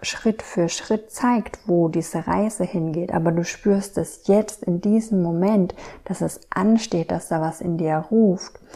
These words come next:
Und ich möchte dich wirklich ermutigen, auf diese inneren Impulse zu vertrauen und nicht auf die Meinungen anderer.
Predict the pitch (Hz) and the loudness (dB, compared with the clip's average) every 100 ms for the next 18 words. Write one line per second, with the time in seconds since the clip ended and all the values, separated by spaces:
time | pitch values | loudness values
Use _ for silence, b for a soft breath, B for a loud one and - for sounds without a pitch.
0 | B B B B B 185 175 185 226 247 | B B B B B 4 4 6 6 6
1 | 247 226 208 - 208 220 208 196 190 185 | 6 0 -2 0 0 2 0 0 2 2
2 | 190 190 185 175 170 185 - - 180 - | 2 0 -2 -2 0 0 0 -2 0 0
3 | - - 208 202 196 196 185 185 175 - | -2 2 4 4 4 2 0 0 -4 -2
4 | 196 185 180 - 180 185 B B - - | 2 2 2 0 -2 -2 B B -10 -2
5 | 180 - 185 180 - 160 160 156 151 190 | -2 -2 -6 -6 -6 -4 -2 -2 -6 -8
6 | _ - B B - - - 185 208 262 | _ -20 B B -4 -2 4 8 10 8
7 | 277 - - - _ _ _ _ _ _ | 6 -6 -14 -16 _ _ _ _ _ _
8 | _ _ - 196 - 185 175 170 170 170 | _ _ 0 0 2 2 2 2 0 0
9 | 170 165 156 151 147 165 | -2 -4 -6 -4 -4 -6